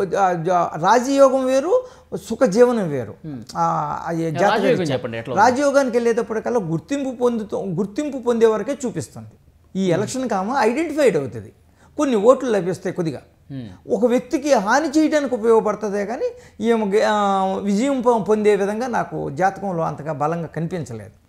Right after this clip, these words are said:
Speaker 2: ఇంకొకటి గురుగారు, కరీంనగర్ నుంచి
Speaker 1: Hmm.
Speaker 2: బండి సంజయ్ గారు,
Speaker 1: Hmm.
Speaker 2: బీజేపీ రాష్ట్ర మాజీ అధ్యక్షుడు వారు.
Speaker 1: ఆ.
Speaker 2: బండి సంజయ్ గారిది ఎట్లా ఉంది?
Speaker 1: బండి సంజయ్ గారు, ఓ,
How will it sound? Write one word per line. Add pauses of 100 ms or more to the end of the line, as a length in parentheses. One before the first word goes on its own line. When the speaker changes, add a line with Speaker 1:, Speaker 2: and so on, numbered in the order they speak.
Speaker 2:
ఇంకొకటి
గురుగారు, (240)
కరీంనగర్
నుంచి
Speaker 1:
Hmm. (180)
Speaker 2:
బండి
సంజయ్
గారు,
Speaker 1:
Hmm. (280)
Speaker 2:
బీజేపీ
రాష్ట్ర
మాజీ
అధ్యక్షుడు
వారు. (120)
Speaker 1:
ఆ. (280)
Speaker 2:
బండి
సంజయ్
గారిది
ఎట్లా
ఉంది? (160)
Speaker 1:
బండి
సంజయ్
గారు,
ఓ,